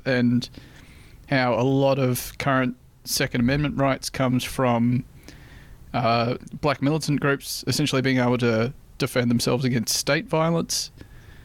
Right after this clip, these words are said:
Uh, it's fucking fascinating. It's just very interesting to see all the different ways that America got itself into the state that it's in now.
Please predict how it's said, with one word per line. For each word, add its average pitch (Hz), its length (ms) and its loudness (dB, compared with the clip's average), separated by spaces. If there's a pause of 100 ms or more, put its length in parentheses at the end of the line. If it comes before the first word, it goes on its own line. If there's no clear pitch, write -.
(240)
Uh, 110 240 2
it's - 260 -4
fucking 127 480 0
fascinating. 123 800 -2 (140)
It's 120 160 -2
just 143 140 -2
very 139 200 0
interesting 127 320 -2
to 120 60 0
see 127 400 0
all 147 140 0
the 143 80 -2
different 131 260 -2
ways 127 200 0
that 123 100 0
America 123 520 0 (180)
got 127 140 0
itself - 560 -4
into 127 200 -2
the 117 80 -2
state 123 320 -2
that 123 100 -2
it's 120 140 -6
in 127 100 -2
now. 127 300 0